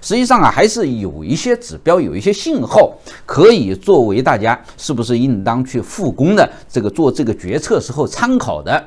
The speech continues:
哪一个信号呢？就是看他们两会开不开。二十四号，二月二十四号啊，这个，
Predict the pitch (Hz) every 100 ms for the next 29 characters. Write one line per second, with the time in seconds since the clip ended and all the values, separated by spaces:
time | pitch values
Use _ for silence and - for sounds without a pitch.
0 | - - 98 160 247 269 220 226 156 147
1 | - - - _ _ - 247 139 - -
2 | 139 - - 185 190 107 95 - - -
3 | 269 - - - - 254 220 - 233 262
4 | - - - - - - - - - -
5 | - - - _ - - 233 202 - 277
6 | 190 151 - - - 175 160 151 165 -
7 | 175 175 190 226 156 185 - - _ 104
8 | 110 104 127 101 104 98